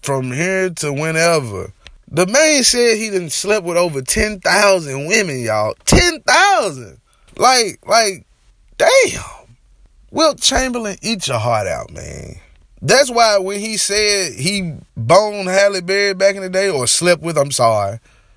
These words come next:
You know, if any, remember somebody asked him, "Who would we be surprised that he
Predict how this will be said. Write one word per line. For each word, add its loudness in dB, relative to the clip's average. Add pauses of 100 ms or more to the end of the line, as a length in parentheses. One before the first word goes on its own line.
(140)
You -6
know, 0
if -6
any, -2
remember -2
somebody 4
asked 0
him, -6 (420)
"Who 0
would 0
we 0
be 0
surprised 0
that 0
he -6